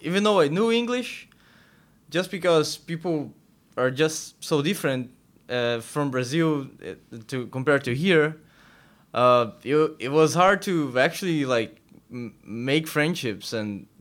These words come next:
even though I tried, I, I, I speak, uh, I went to social events, I, I, I gave my best, and it was, it was not, it was not that easy to, to, to find friends like I had in Brazil.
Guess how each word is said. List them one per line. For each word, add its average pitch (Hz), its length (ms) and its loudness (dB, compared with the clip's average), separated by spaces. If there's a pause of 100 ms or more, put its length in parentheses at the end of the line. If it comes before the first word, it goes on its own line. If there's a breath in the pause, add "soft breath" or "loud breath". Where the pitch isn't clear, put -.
even 151 240 -2
though 160 180 6
I 131 80 4
tried, 151 360 2
I, 113 300 0
I, 113 260 -4
I 127 40 -2
speak, 156 520 -6
uh, 107 340 0 (760 loud breath)
I 117 120 0
went 123 220 -2
to 123 80 -8
social 165 400 -2
events, 160 600 0
I, 120 180 0 (220)
I, 69 140 -12 (100)
I 110 120 -6
gave 113 340 -2
my 151 160 0
best, 139 580 0 (720 loud breath)
and 107 600 -2
it 113 60 -4
was, 127 260 -4
it 143 60 -2
was 131 120 -2
not, 143 380 0 (140)
it 120 80 -6
was 123 140 -4
not 131 220 0
that 120 140 2
easy 120 300 -4
to, 104 340 -8 (200)
to, 101 200 -16 (360)
to 113 160 -16 (280)
find 127 280 -2
friends 127 400 -2
like 113 160 -2
I 107 80 -2
had 120 260 0
in 107 100 -6
Brazil. 104 460 -6